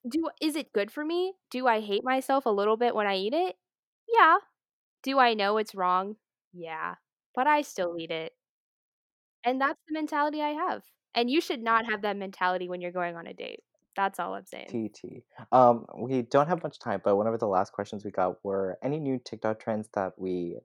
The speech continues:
Speaker 2: thought were weird or did not like or did like?" I'm looking at you, Cushy.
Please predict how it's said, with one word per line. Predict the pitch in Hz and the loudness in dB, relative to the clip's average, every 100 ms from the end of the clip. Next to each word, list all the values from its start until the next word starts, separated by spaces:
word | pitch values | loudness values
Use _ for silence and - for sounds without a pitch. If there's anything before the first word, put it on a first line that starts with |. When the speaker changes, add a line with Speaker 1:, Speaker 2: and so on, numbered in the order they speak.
| - | -4
Speaker 2:
thought | 104 | -2
were | 147 131 | 0 -2
weird | 107 104 117 | -2 -2 -2
or | 123 101 90 | -2 -2 -2
did | 90 - | -4 -8
not | 90 - | -8 -8
like | 82 76 _ - | -10 -10 _ -6
or | 101 110 113 | -4 -6 -8
did | 190 190 | -8 -8
like?" | - _ _ _ _ _ _ _ _ - | -12 _ _ _ _ _ _ _ _ -8
I'm | 107 | -8
looking | 107 107 95 | -6 -8 -8
at | |
you, | 85 - | -10 -12
Cushy. | 104 - - | -14 -14 -18